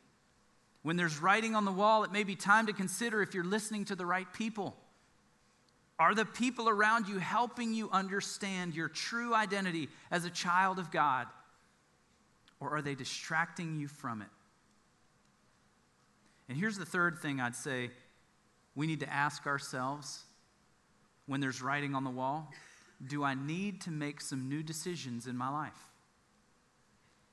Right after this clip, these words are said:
Is it time for some new decisions in my life?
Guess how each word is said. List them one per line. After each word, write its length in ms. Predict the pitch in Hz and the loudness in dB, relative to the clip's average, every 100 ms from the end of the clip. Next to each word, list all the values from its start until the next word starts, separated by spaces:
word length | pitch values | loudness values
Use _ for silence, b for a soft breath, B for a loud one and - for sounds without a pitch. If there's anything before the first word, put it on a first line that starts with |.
| _ - | _ -16
Is 100 | 127 | -14
it 100 | 180 | -8
time 320 | 185 202 220 | 0 2 2
for 100 | 226 | 0
some 220 | - 190 | 0 0
new 120 | 190 | 2
decisions 640 | 196 180 - 175 139 120 113 | 0 -2 -2 -2 -2 -4 -4
in 180 | 139 139 | -4 0
my 120 | 135 | 0
life? 440 | 135 117 101 - | 0 -2 -6 -14